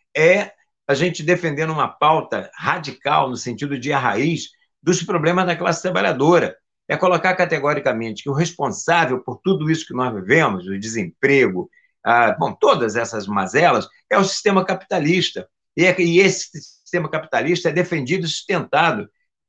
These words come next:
por essa extrema-direita. Então, esse é um embate que nós vamos ter que fazer.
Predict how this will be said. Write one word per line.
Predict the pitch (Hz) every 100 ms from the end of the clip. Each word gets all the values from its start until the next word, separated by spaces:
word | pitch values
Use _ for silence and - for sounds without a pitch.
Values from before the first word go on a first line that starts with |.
| _
por | 165 156
essa | 170 165
extrema-direita. | 175 - 165 170 165 151 180 175 - - _ _
Então, | 214 202
esse | 254 - 247
é |
um | 180
embate | 156 151 156 -
que |
nós | 135 135
vamos | 135 123
ter | 135
que | 127
fazer. | 131 113 104 98 -